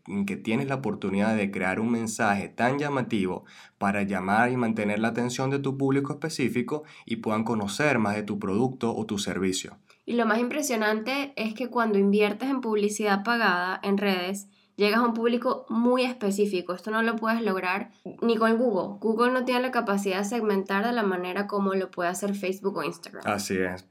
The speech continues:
Speaker 1: Por ejemplo, imagina que tú vendes comida para perros. Solamente los dueños de perros van a ver tu publicidad. No lo van a ver los dueños de gatos.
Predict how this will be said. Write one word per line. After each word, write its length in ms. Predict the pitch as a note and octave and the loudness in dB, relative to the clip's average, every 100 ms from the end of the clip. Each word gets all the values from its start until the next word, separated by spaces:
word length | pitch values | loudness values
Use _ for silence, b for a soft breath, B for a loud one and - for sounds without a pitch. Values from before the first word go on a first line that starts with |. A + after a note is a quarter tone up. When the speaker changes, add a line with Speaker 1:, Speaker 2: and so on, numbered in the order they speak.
| _ | _
Speaker 1:
Por 200 | - A2 | -6 -2
ejemplo, 580 | G#2+ A#2 G#2 G2 F2+ - - | 0 0 0 -2 -8 -10 -4
imagina 480 | B2 A#2+ A2 B2 | 0 0 2 0
que 80 | C#3+ | 0
tú 120 | C3+ A#2+ | 0 0
vendes 180 | B2+ | 0
comida 340 | C3 A2+ G#2+ A2 | 0 2 2 2
para 260 | A#2+ G2+ | 2 2
perros. 460 | G2+ F#2 - - - _ B B B | 0 -2 -2 -14 -20 _ B B B
Solamente 600 | - B2 C#3+ D3+ D3+ D3 | 0 4 4 2 2 2
los 140 | B2 | 2
dueños 320 | A2+ A#2 C3+ | 2 2 4
de 80 | B2+ | 2
perros 400 | - C#3 A#2+ G2+ | 4 2 4 2
van 160 | G2 G2+ | 2 2
a 60 | |
ver 160 | G2+ G#2 | 2 0
tu 120 | A2 | -2
publicidad. 640 | A2 G2+ G2 - F2 D#2 - | -2 -2 -2 -4 -4 -6 -6
No 180 | G2+ A2+ | -2 4
lo 120 | B2+ | 6
van 140 | C#3+ C3+ | 6 4
a 40 | |
ver 140 | B2 | 4
los 100 | A2+ | 2
dueños 260 | A2 G2+ G2 | 2 4 4
de 80 | F#2 | 4
gatos. 500 | A2 G#2 - - | 2 2 -4 -20